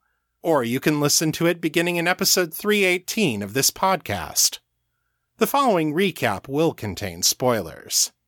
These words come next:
In Book One, we were introduced to our two protagonists,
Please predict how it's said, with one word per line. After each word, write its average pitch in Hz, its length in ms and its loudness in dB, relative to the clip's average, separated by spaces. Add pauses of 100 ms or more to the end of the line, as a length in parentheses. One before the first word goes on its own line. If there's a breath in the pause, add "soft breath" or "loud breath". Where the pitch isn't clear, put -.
(1800)
In 214 140 4
Book 277 280 0
One, 147 380 0
we 160 100 4
were 196 140 4
introduced 185 640 2
to 190 80 2
our 180 100 2
two 180 260 0
protagonists, - 1000 0